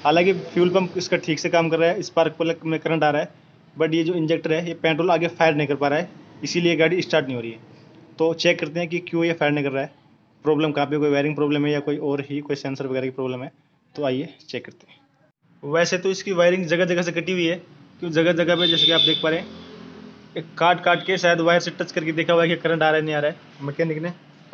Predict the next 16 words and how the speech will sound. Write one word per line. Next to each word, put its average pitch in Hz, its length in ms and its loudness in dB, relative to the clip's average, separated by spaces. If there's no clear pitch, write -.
हर 190 140 4
जगह 175 180 2
से 175 180 -2
देख 160 240 0
पा 160 80 4
रहे 160 100 4
हो 160 60 0
आप, 170 200 -2
जगह 151 300 2
जगह 175 180 0
से 175 120 -2
इसकी 170 180 -2
वायरिंग 160 220 2
काटी 147 180 -2
हुई 135 100 -2
है। 120 80 -8